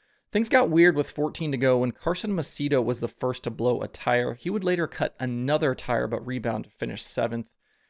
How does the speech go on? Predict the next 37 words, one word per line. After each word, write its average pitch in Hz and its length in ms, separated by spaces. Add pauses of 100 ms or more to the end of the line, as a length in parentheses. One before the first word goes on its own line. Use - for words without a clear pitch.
(160)
Casey 156 280
Kane 165 420
also 143 260
ended 131 220
up 135 140
in 131 60
the 117 120
infield 123 360
while 117 120
Brad 117 320
Sweet - 300
and 117 160
James 120 260
McFadden 117 540
were 117 180
also 120 340
victims. 110 640 (680)
McFadden 156 440
survived 147 380
the 117 80
first - 400
cut - 160
tire 151 360 (380)
but 143 100
appeared 175 400
to 180 80
lose 139 300
another 131 500
with 113 200
two - 160
laps 117 300
left, 120 260
and 120 100
he 147 80
went 185 180
for - 140
a 117 180